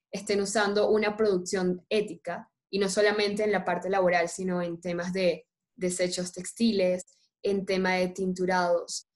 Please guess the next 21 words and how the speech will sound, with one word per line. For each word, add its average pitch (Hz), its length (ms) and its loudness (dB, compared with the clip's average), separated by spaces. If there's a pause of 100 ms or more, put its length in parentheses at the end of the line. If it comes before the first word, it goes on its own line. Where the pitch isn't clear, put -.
(140)
en 190 240 -4
tema 185 840 0
de, 180 680 -2 (440)
de 190 160 0
incluso 185 640 0
de 185 140 0
pieles, 190 880 0 (340)
eh, 175 680 0 (300)
¿cómo 190 200 -2
se 220 100 0
llama? 208 240 2
De 196 140 -2
pieles 196 1160 -2
naturales 208 840 2
que 190 100 -2
no 180 160 2
son 185 480 -4
extraídas 190 540 0
de 196 80 -6
manera 180 360 0
ética. - 480 -6